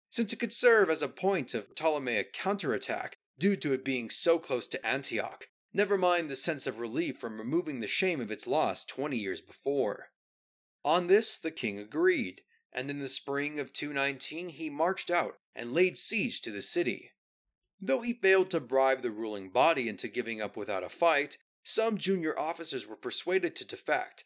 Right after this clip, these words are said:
and agreed to take part in a plan. Dividing his army by land and sea, a few Seleucid soldiers were able to sneak ladders up to the walls as the city was simultaneously attacked at the port and by the gates.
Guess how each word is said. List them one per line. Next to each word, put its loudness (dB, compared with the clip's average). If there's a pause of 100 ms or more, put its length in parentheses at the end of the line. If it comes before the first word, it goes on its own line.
(160)
and -2
agreed -6
to -12
take -4
part 2
in -10
a -10
plan. -2 (600)
Dividing 2
his -2
army 0
by 2
land -2
and -6
sea, -4 (220)
a -6
few 0
Seleucid 2
soldiers 0
were -8
able -2
to -8
sneak -2
ladders -2
up -6
to -12
the -8
walls 2
as -4
the -6
city -2
was -4
simultaneously -2
attacked 0
at -10
the -8
port 0 (160)
and 0
by -2
the -14
gates. -2